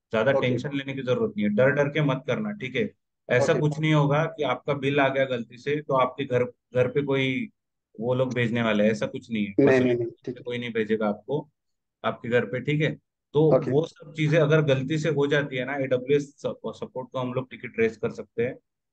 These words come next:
Speaker 2: ओके।
Speaker 1: आ, आपको, आ, ठीक है, चलो यार, मैं बता देता हूँ कैसे रेज करना है, ठीक। लेकिन फालतू की चीजों के लिए मत करना कि यार दो रुपए, दो
Speaker 2: नहीं,
Speaker 1: रुपए
Speaker 2: नहीं, नहीं, नहीं सर, उसके लिए नहीं।
Speaker 1: करने कर दिया,
Speaker 2: चलो,
Speaker 1: ऐसे मत
Speaker 2: ठीक।
Speaker 1: कर,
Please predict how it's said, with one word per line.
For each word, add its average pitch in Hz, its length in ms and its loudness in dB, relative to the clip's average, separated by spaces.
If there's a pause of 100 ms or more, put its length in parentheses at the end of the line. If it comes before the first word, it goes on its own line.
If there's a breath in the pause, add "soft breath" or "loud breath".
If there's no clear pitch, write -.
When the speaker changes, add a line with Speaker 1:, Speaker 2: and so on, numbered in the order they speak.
(120)
Speaker 2:
ओके। 131 160 2
Speaker 1:
आ, 113 160 0 (520)
आपको, 156 380 -4 (460)
आ, 110 120 -4 (260)
ठीक 151 160 -2
है, 139 100 0
चलो 123 200 0
यार, 104 160 4
मैं 117 160 -2
बता 123 220 0
देता 110 220 -4
हूँ 104 140 -4
कैसे 110 240 -2
रेज 104 260 0
करना 101 220 -8
है, 92 60 -10
ठीक। - 140 -20 (420)
लेकिन 160 260 2
फालतू 151 280 0
की 196 100 0
चीजों 180 260 -4
के 180 120 -10
लिए 175 160 0
मत 160 260 0
करना 123 260 0
कि 127 280 -4
यार 139 220 2
दो 139 160 2
रुपए, 147 360 0
दो - 300 -2
Speaker 2:
नहीं, 170 120 10
Speaker 1:
रुपए 180 80 10
Speaker 2:
नहीं, 170 100 10
नहीं, 156 100 8
नहीं 131 120 6
सर, - 160 -6
उसके 135 280 0
लिए 123 100 2
नहीं। 120 100 0
Speaker 1:
करने 120 100 -6
कर - 160 -18
दिया, 123 160 2
Speaker 2:
चलो, 117 120 4
Speaker 1:
ऐसे 117 160 -6
मत - 120 -4
Speaker 2:
ठीक। 143 140 6
Speaker 1:
कर, 110 60 -8